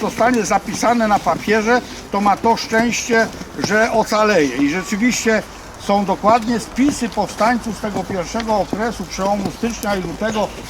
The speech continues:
kiedy oni przybyli, kim byli, jakie mieli pochodzenie,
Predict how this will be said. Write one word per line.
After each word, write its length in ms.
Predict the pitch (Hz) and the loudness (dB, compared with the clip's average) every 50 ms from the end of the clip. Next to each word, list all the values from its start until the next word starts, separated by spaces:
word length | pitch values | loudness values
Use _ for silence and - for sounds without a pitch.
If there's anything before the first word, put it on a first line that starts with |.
| - - - | -10 -2 2
kiedy 260 | 226 240 240 202 208 | 2 4 4 4 2
oni 240 | 196 190 190 190 180 | 2 2 0 0 -2
przybyli, 680 | - - - 160 147 190 226 247 220 220 208 208 208 185 - 135 117 104 104 - 98 101 220 | -4 -4 -4 -4 -2 0 0 0 2 2 0 0 0 -2 -6 -10 -12 -10 -12 -12 -10 -6 -2
kim 160 | 226 233 226 | 0 2 2
byli, 600 | 185 147 190 226 240 226 220 214 208 202 196 190 | 2 2 0 2 2 2 2 2 0 0 0 2
jakie 320 | 180 185 202 196 - 202 185 | 2 2 0 0 0 -2 -2
mieli 260 | 190 196 196 196 - | 0 0 0 0 0
pochodzenie, 680 | - 196 190 180 190 165 175 202 202 190 185 180 175 | 0 2 2 2 2 2 2 2 2 2 2 2 2